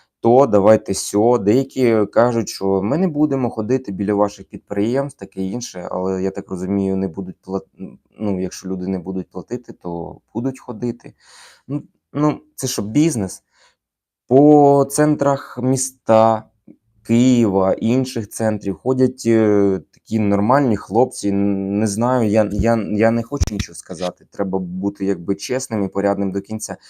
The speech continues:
Я не знаю, що у них з, з службою на фронті, чи всі вони обмежено придатними були, да, їх перевели. Ну, на вид здорові хлопці, да,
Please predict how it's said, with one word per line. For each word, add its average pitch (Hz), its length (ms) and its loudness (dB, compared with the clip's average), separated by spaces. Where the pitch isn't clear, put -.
Я 95 80 -2
не 123 100 2
знаю, 135 260 0
що 110 300 -2
у 104 80 0
них 104 260 2
з, - 340 -10
з 98 600 4
службою 101 520 0
на 98 100 0
фронті, 131 600 -2
чи 107 200 -2
всі 123 240 -2
вони 113 220 4
обмежено 104 560 2
придатними 120 640 2
були, 104 300 -4
да, 107 200 0
їх 113 180 -4
перевели. 98 500 -2
Ну, 104 320 0
на 98 400 -4
вид 135 180 -2
здорові 110 520 0
хлопці, 110 480 -8
да, 95 220 -6